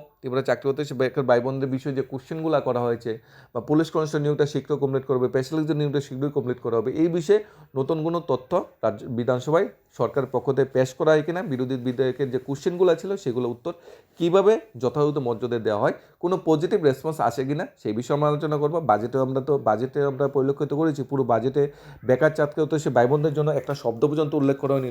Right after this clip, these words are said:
নতুন চাকরির ঘোষণা পর্যন্ত উল্লেখ করা হয়নি। এখন দেখবো বাকি আজকে ডেট বা দুই দিন যে বাকি আছে আরও বিধানসভা, সেই বিধানসভায় কী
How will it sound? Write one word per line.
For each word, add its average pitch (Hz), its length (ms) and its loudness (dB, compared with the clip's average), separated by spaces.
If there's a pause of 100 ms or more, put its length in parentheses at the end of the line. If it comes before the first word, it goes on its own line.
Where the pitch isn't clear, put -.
নতুন 123 240 -2
চাকরির 135 400 0
ঘোষণা 151 300 -2
পর্যন্ত 151 240 -4
উল্লেখ 135 260 -2
করা 120 120 -4
হয়নি। 151 160 -4 (380)
এখন 147 200 0 (140)
দেখবো 170 260 4 (240)
বাকি 120 240 -2 (440)
আজকে 143 260 -8
ডেট 156 220 -2
বা 147 120 2
দুই 123 140 0
দিন 147 160 -2
যে 151 140 -2
বাকি 120 220 0
আছে 143 200 2
আরও 139 120 2 (280)
বিধানসভা, 127 400 -2
সেই - 220 -6
বিধানসভায় 117 460 -2 (400)
কী 214 100 -2